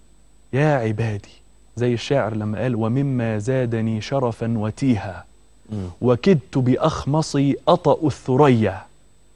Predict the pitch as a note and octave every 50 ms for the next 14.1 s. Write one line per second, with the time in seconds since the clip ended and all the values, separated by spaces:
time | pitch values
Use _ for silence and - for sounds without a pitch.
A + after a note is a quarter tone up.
0 | _ _ _ _ - G#2+ - F#2+ F2 C3 A2+ A2 G#2+ A2+ C3+ C3 A#2 A#2 G#2 -
1 | - - C#3 D3 C#3+ - E3 F#3 F#3+ - - - - - - - - G#2 G2+ F#2
2 | A2+ A2 G#2+ A2+ E2+ G2+ - - D#3+ E3 D#3 C#3 B2 - - C#3 C#3+ D3 D#3+ C#3+
3 | A2 - G2+ - E2 A2 A2 - - - - - - - - - C#3+ D3 - -
4 | - - - - - - G#2+ A2 - - A2 A2+ A2+ C3+ D#3+ - C#3+ A#2+ - D3+
5 | D3 B2+ G2+ - - - - - _ _ - - G#2 G2+ F#2+ F2 F2 - _ -
6 | A2 G#2 - - A#2+ - - C#3 C#3 B2+ A#2 - D3 B2 A#2+ A#2 G#2+ - B2+ C#3
7 | C#3 B2 - - G#2 - - - - C3+ B2+ A#2+ A2+ - B2+ C3 C3 B2 G#2+ G#2+
8 | G#2+ F#2+ F#2 - - - - - - G2+ G2+ F2+ F2+ - - _ _ _ _ -
9 | A2 G2+ A2 A2+ B2 B2+ A#2+ A#2+ A2 G#2 - C#3+ C3+ - A#2 G#2+ - G#2+ G2+ -
10 | - C3+ A#2 G#2+ G2+ F#2 - - A2+ A2+ - G#2+ - - B2 - - G#2+ A2 A#2
11 | A2+ G2+ G#2 - C#2+ - - - - A#2+ G#2+ G2 - G2 F#2+ - G2 G2+ - -
12 | - - - G#2+ G#2 F#2+ F2+ F2+ - - _ _ _ _ - - B2 B2 - -
13 | A3+ F#3+ - - - D3 C3 C3+ C#3 - C#3 - - - D#3 F3 F3+ - - F3+
14 | E3+